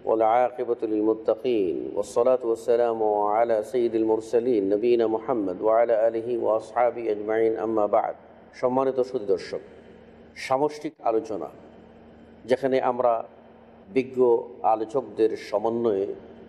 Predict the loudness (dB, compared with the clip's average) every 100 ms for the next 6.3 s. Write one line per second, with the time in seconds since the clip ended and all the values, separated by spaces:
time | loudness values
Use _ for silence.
0 | -14 -2 -2 -2 -4 -2 0 0 0 0
1 | 0 -2 -2 -4 2 2 2 -2 0 -2
2 | -2 -2 -2 -2 0 0 0 -6 -6 -4
3 | -2 0 2 0 -2 -6 -8 -12 -14 -18
4 | -20 -20 -20 -20 -20 -20 -20 -8 -2 0
5 | 0 0 0 0 -2 0 0 0 -4 -2
6 | -2 -2 -2